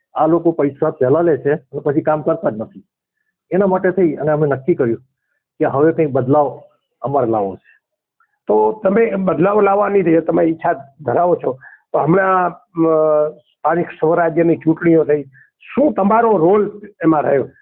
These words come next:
Speaker 1: નહીં, સ્થાનિક સ્વરાજ ચૂંટણીમાં અમે આ વખત ના પડ્યા, કારણ કે લોકો અમુક વખત એવું કહે છે કે આ ભાજપની બી ટીમ છે, પણ હું એવું કહું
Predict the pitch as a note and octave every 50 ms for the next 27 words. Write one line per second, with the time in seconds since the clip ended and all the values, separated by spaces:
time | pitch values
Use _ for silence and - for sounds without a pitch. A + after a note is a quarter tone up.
0 | _ - G3 G3+ G3+ G3 G3 D#3 E3+ G3 G3 G3 G3 F#3 F#3 F#3+ F#3 F#3+ - F3
1 | E3 - D#3+ D3 - F3 F3+ E3+ E3 E3 E3 D#3+ D3+ C#3+ - D3+ C#3 C3 C#3+ C3+
2 | C3 A2 G2+ G#2+ - _ _ _ _ _ _ _ _ _ _ _ - D#3+ F3 E3
3 | F#3 F3 E3+ E3+ E3+ - G3+ F#3 F3+ F#3 F3 F#3+ F#3 E3+ F#3 F3+ F3+ G3+ F#3+ F#3
4 | D#3+ C3 C#3+ C#3+ C#3 - _ _ _ _ _ _ _ _ _ _ - E3 E3 E3
5 | E3 D#3+ D3+ C3+ C#3+ C#3+ C#3 D#3+ D#3 - D#3 D3+ D3+ D3 C3+ C3 B2+ A2+ G#2+ G2+
6 | - - - - _ _ _ _ _ _ _ _ _ - D#3 D#3 C#3+ C#3 D3+ F3+
7 | G3 F#3+ F#3+ G3+ G3 G3 D#3 C3+